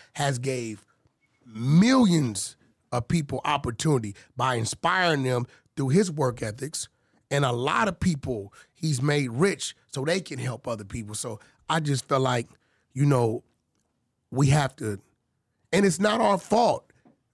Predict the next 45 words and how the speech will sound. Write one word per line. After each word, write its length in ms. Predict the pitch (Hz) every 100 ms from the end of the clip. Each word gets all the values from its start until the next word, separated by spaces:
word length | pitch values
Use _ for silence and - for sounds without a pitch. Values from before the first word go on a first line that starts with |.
| _
They 160 | - 190
just 340 | 135 196 151
don't 280 | - 185 143
know. 320 | 185 190 98 - _ _ _
I 40 | 151
mean, 100 | 175
you 80 | 214
take 240 | 214 170
a 80 | 147
guy 340 | 117 156 190 190
that 140 | 127
comes 260 | - 170 -
from 160 | 147
nothing, 320 | 160 180 -
you 120 | 151 151
give 180 | 165
him, 220 | 151 131 - _ _ _ 131
you 100 | 131
know, 260 | 120 120 - -
twenty 280 | 175 175 156
million 260 | 156 147
dollars 400 | 160 175 180 156
and 160 | 143 117 _ _ _
he's, 300 | 151 160 135
you 100 | 151
know, 220 | 139 139
he 120 | 160 156
never 300 | 160 156 143
had 300 | 160 165 160
these 160 | 147
things. 480 | 139 170 165 175 - _ _ _ _ _ _
He 160 | 254
doesn't 260 | 254 226 226
even 300 | 240 220 220
know 260 | 269 262
about 400 | 190 180 175 - _
real 220 | 120 202 185
estate. 360 | 156 156 139
He 60 | 240
doesn't 320 | 226 233 233
even 180 | 202 175
know 140 | 190 196
about 240 | 175 160
a 20 |
corporation. 680 | 151 185 170 151 165 -